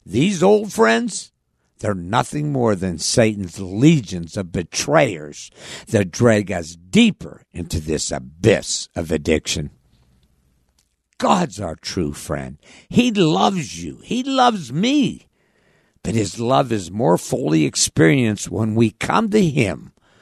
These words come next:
with an attitude of brokenness, humility, and the willingness to renew your heart.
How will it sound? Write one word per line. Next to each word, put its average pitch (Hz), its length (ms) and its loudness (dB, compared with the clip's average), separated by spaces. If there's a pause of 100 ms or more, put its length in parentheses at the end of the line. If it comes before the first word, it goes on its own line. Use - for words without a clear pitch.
(160)
with 110 220 2
an 101 260 -2
attitude 127 640 0
of 78 280 -14
brokenness, 131 760 2 (260)
humility, 113 840 0 (400)
and 117 160 -2
the 90 140 -6
willingness 98 960 -2 (600)
to 107 140 4
renew 104 680 4
your 98 600 4
heart. 65 420 -10